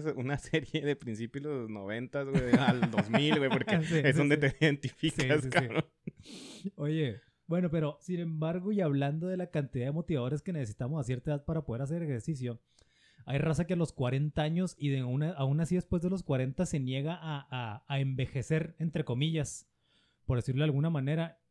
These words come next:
Speaker 2: Y a propósito de Tom Brady, de quien no me gustaría hablar hoy,
Speaker 1: <laughs>
Speaker 2: hay, hay, hay mucha raza que impresiona muy cañón por lo que ha hecho, sigue haciendo en el deporte, ¿eh?
Speaker 1: Eh, sí, es impresionante, güey.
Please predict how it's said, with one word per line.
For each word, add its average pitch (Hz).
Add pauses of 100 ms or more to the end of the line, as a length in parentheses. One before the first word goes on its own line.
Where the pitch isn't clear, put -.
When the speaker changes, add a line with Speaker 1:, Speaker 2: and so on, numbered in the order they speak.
(260)
Speaker 2:
Y 143
a 127
propósito 139
de 147
Tom 143
Brady, 147
de 151
quien 120
no 123
me 139
gustaría 139
hablar 135
hoy, 156
Speaker 1:
<laughs> -
Speaker 2:
hay, 185
hay, 165
hay 156
mucha 180
raza 185
que 185
impresiona 143
muy 170
cañón 160
por 170
lo 156
que 135
ha -
hecho, 143
sigue 151
haciendo 151
en 160
el 151
deporte, 113 (120)
¿eh? 156 (720)
Speaker 1:
Eh, -
sí, 147
es 147
impresionante, 104
güey. -